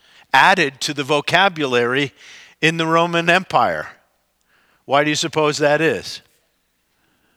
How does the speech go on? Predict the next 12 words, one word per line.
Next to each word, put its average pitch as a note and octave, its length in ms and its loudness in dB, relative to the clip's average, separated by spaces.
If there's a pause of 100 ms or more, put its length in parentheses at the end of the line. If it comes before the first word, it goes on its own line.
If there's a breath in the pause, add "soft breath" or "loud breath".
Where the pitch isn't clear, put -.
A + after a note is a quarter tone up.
(760)
Because E3 320 -2
humility E3+ 540 -2
was C#3+ 220 -6
not D#3 240 2
thought E3 280 -2
to C#3 60 -10
be C#3 140 0
a C#3+ 60 -2
virtue. C3 540 -6 (2000)
Pride G3 400 2
was. - 520 -8 (840)
Self. - 840 -2